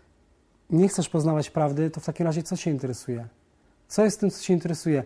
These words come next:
Cokolwiek nie robisz w tym życiu, tak przeminie. Cokol-, czymkolwiek się nie interesuje, nie interesujesz, to i tak przeminie. Jeżeli interesujesz się tylko pożądliwością seksualną, z czym ja miałem problem, jeżeli interesujesz się tylko tymi rzeczami, to chcę, żebyś wiedział, że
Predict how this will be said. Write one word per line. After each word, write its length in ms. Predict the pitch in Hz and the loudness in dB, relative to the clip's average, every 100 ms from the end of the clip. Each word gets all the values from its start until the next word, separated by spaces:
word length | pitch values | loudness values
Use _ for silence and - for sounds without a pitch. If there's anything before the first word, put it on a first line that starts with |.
| - | -6
Cokolwiek 440 | - 180 220 214 202 | -8 -2 0 2 4
nie 100 | 190 | 4
robisz 240 | 190 175 | 4 2
w 20 | |
tym 120 | - | 0
życiu, 420 | 160 170 175 165 165 - _ _ _ _ _ _ _ _ | 0 0 -2 -2 -4 -12 _ _ _ _ _ _ _ _
tak 160 | - 147 | -4 -4
przeminie. 480 | - 143 131 120 117 - _ _ | -2 0 0 -2 -6 -14 _ _
Cokol-, 360 | - - 220 | -4 -2 -2
czymkolwiek 380 | 185 214 233 220 | -2 -2 0 -2
się 120 | - | 0
nie 60 | 214 | 0
interesuje, 580 | 196 190 - 175 151 143 - _ - | 2 2 2 0 0 -2 -8 _ -2
nie 100 | 165 | 2
interesujesz, 560 | 175 175 - 175 156 | 2 0 0 0 0
to 100 | - | 0
i 80 | 180 | 0
tak 120 | 180 | 0
przeminie. 500 | - 175 160 139 120 120 _ _ _ - | 0 0 2 2 -2 -8 _ _ _ -4
Jeżeli 200 | 147 190 | 4 6
interesujesz 500 | 180 185 - 196 175 | 8 6 2 2 2
się 120 | - | 0
tylko 360 | 175 185 180 160 - _ | -2 0 2 0 -2 _
pożądliwością 560 | - 156 160 147 156 185 | -2 0 0 0 0 -2
seksualną, 640 | 160 - 180 170 160 170 170 - | -6 -4 -2 0 0 0 -4 -10
z 60 | |
czym 180 | - 156 | 0 4
ja 140 | 160 | 6
miałem 240 | 190 156 139 | 6 4 0
problem, 400 | 139 135 135 151 | -2 0 0 0
jeżeli 180 | 143 151 | 0 -2
interesujesz 460 | 147 156 - 165 | -2 -2 0 -2
się 120 | - | -2
tylko 220 | - 165 160 | -6 -4 0
tymi 160 | 165 | 0
rzeczami, 340 | 151 - 160 165 | 0 0 0 -2
to 80 | |
chcę, 240 | 147 - 165 | -4 -4 -2
żebyś 240 | 160 156 | -2 0
wiedział, 260 | 156 156 160 | 0 2 2
że 240 | 147 151 | 2 0